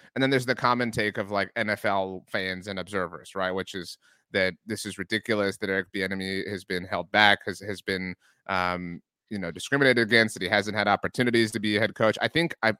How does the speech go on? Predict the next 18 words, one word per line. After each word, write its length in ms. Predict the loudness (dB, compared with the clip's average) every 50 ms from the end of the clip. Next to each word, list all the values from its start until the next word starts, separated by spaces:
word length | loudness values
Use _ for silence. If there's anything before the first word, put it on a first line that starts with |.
| _
I 120 | 0 0 0
don't 260 | 2 2 2 2 2
remember 340 | 2 0 2 2 2 2 2 2
where 160 | 2 2 4
I 20 |
read 160 | 2 2 0
this. 100 | -4 -8
I 60 | -10 -6
think 240 | -6 -6 -4 -2
it 20 | -2
was 140 | -2 0 0
The 140 | 0 0
Athletic 320 | 0 0 0 0 -2 -2 -2
again 320 | -2 0 0 0 0 0
that, 180 | -2 -2 -4 -4 _
um, 300 | -6 -4 -4 -4 -4 -2
noted 320 | -2 -2 0 0 0 -2 -4
he 260 | -6 -6 -4 -4 -4